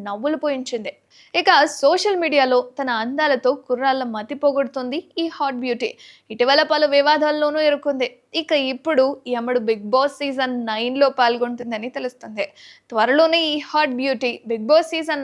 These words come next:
నైన్లోకి ఎంట్రీ ఇస్తుందని అంటున్నారు. గతంలో సీజన్ ఎయిట్లో కూడా వస్తుంది అన్న టాక్ అయితే వచ్చింది, కానీ అక్కడైతే కనిపించలేదు. ఇప్పుడు నైన్లో ఉంటుందో లేదో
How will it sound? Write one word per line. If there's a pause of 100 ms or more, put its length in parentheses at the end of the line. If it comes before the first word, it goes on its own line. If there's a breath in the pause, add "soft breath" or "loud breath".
(120)
నైన్లోకి (100)
ఎంట్రీ
ఇస్తుందని
అంటున్నారు. (520 loud breath)
గతంలో (260)
సీజన్ (200)
ఎయిట్లో (140)
కూడా (100)
వస్తుంది
అన్న (140)
టాక్
అయితే
వచ్చింది,
కానీ (320)
అక్కడైతే
కనిపించలేదు. (420 loud breath)
ఇప్పుడు (180)
నైన్లో (280)
ఉంటుందో (100)
లేదో